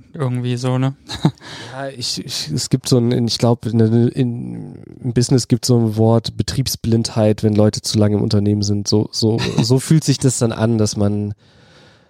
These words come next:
Speaker 2: dass man dann irgendwie kein Gefühl mehr dafür hat, was braucht das jetzt oder so. Deswegen mal Abstand, na, was anderes machen oder an einem anderen Song arbeiten, nochmal komplett neu hören und dann,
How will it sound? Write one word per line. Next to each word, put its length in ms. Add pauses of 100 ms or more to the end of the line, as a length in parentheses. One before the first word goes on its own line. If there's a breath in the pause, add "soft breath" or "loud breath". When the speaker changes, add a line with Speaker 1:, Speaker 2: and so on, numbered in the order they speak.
(220 soft breath)
Speaker 2:
dass 180
man 120
dann 160
irgendwie 220
kein 260
Gefühl 300
mehr 120
dafür 320
hat, 320
was 160
braucht 340
das 160
jetzt 180
oder 160
so. 120
Deswegen 340
mal 100
Abstand, 720 (520)
na, 340
was 120
anderes 320
machen 300
oder 200
an 80
einem 180
anderen 200
Song 220
arbeiten, 340
nochmal 200
komplett 360
neu 220
hören 280
und 160
dann, 260